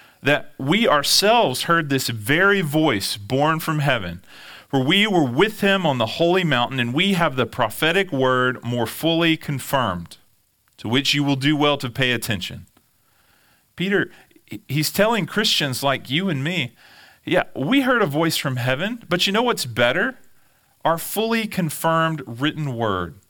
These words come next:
what's been passed down to us, what God has been trying to tell his people from the very beginning." Let's listen to Jesus obediently by being people of his book and,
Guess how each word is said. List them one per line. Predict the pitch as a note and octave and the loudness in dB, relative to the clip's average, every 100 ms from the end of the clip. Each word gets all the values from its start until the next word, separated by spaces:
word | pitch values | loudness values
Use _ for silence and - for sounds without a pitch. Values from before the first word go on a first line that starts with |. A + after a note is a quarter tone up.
| _ _ _ _ _ _ _ _ _ _ - | _ _ _ _ _ _ _ _ _ _ -6
what's | D#3+ - | -4 0
been | E3+ D3 | -2 -2
passed | D3+ D3+ D#3 - | -2 -2 -2 -2
down | D3 C3+ | -2 -2
to | - B2 G2+ | -6 -6 -6
us, | F2+ - - - _ _ _ _ | -8 -14 -16 -16 _ _ _ _
what | - D3 | -2 0
God | C#3+ E3 E3+ | 2 4 2
has | D3+ | 0
been | D3 | -4
trying | - D3+ D3+ D3 | 0 2 2 0
to | B2+ | -4
tell | - C#3 C3 B2 - - _ _ _ | 0 0 2 -2 -8 -20 _ _ _
his | A#2+ D3+ - | 0 0 0
people | D3+ B2 A#2+ | -2 0 -4
from | G#2+ A#2+ | -4 -4
the | G#2 | -4
very | G#2+ A2+ G#2+ | 0 0 0
beginning." | G#2+ G2 F#2 D#2+ D#2+ _ _ _ _ _ _ _ _ - | -2 -2 -4 -6 -14 _ _ _ _ _ _ _ _ -4
Let's | D3+ - | -2 0
listen | C3 C3+ E3 A3+ - C3 G#2 F2+ F2+ _ _ _ - | 0 0 2 2 0 -2 -4 -6 -12 _ _ _ -10
to | A#2+ | -6
Jesus | A2 - A2+ G2 E2 E2 - | -2 0 0 -2 -6 -10 -6
obediently | A#2+ A2 F2+ G3 G#3+ A2+ E2+ - - - _ _ _ _ _ _ - | -6 -4 -2 0 2 0 -2 -8 -16 -18 _ _ _ _ _ _ -12
by | A2+ | -4
being | A#2+ D#3 C3+ | 0 0 0
people | - F3+ F3+ F3 | -2 -2 0 0
of | G#2 | 0
his | G2 F#2 F#2+ | -2 -10 -10
book | F#2 E3 F#3 - - | -4 0 0 -2 -8
and, | A2+ A#2 | -4 -4